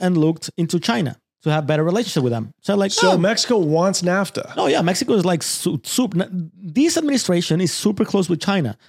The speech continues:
Speaker 1: This administration goes really well with China, man. And, and they're putting more and more investment and more routes to do exchange
Speaker 2: Mm-hmm.
Speaker 1: between Mexican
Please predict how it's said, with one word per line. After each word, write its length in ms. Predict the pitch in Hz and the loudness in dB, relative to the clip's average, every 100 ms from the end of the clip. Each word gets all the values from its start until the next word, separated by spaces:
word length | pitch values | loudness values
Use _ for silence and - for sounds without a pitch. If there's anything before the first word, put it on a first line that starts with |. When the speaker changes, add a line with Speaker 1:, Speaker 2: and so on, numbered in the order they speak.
| _ | _
Speaker 1:
This 240 | - 208 240 | 0 2 4
administration 560 | 240 208 185 175 160 | 2 2 2 2 0
goes 240 | 160 170 131 | 2 0 2
really 300 | 139 190 196 | 2 2 2
well 180 | 180 175 | 2 0
with 120 | 165 | -2
China, 300 | - 214 120 | -4 -4 -4
man. 220 | 107 110 - - - - - | -6 -8 -12 -20 -20 -10 -2
And, 200 | 156 160 | 0 2
and 160 | 165 | 0
they're 60 | 165 | 0
putting 380 | - 202 185 175 | 2 2 2 -2
more 460 | 143 160 160 180 208 | -8 -2 0 2 0
and 160 | 180 | 0
more 180 | 165 147 | 0 0
investment 520 | 170 151 131 147 156 | 0 0 -2 -4 -2
and 100 | 151 | 0
more 160 | 143 156 | 0 0
routes 460 | 135 120 120 - - | 0 -2 -4 -10 -8
to 420 | - 151 147 147 - | 0 2 2 -2 -8
do 240 | 127 151 | -2 0
exchange 560 | 151 151 - - - - | 0 -4 -6 -2 0 0
Speaker 2:
Mm-hmm. 80 | 160 | 0
Speaker 1:
between 280 | 190 170 143 | 0 0 0
Mexican 380 | 131 - 143 | -2 -2 0